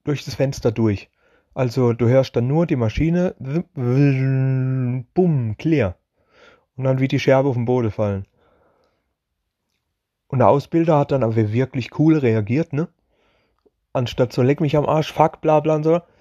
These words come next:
hat er wirklich cool reagiert. So, oh, scheiße. Mm. S-, also, seht ihr so, es ist, so, ich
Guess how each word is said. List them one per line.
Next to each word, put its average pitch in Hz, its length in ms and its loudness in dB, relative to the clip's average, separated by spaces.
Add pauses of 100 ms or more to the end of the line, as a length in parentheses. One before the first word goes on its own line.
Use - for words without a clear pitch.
(280)
hat - 200 -6
er 117 140 0
wirklich - 400 -8
cool 170 160 4
reagiert. 135 680 -2 (800)
So, 135 380 2 (340)
oh, 117 240 -4
scheiße. 120 640 -8 (180)
Mm. 131 260 0 (1600)
S-, - 120 -10
also, 156 500 2
seht 156 440 -2
ihr 160 220 0
so, 175 560 2 (140)
es 170 180 -8
ist, - 380 -14 (420)
so, 156 300 -12 (160)
ich - 140 -8